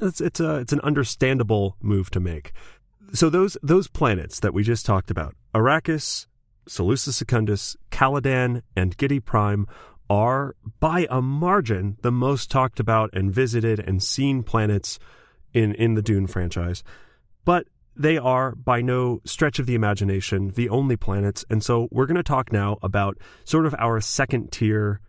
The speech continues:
uh, sort of secondary planets, which we don't see much of in the books,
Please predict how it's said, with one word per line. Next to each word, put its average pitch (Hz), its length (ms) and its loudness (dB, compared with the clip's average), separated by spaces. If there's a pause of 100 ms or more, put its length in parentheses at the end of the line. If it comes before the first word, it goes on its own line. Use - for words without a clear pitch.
(300)
uh, 80 260 -4
sort 110 220 -2
of 90 240 -2
secondary 101 640 0
planets, - 480 -8
which 107 200 -2 (520)
we 147 180 2
don't 202 280 -2
see 147 480 0
much 139 400 0
of 143 460 -2
in 117 160 0
the 107 80 0
books, 104 500 -4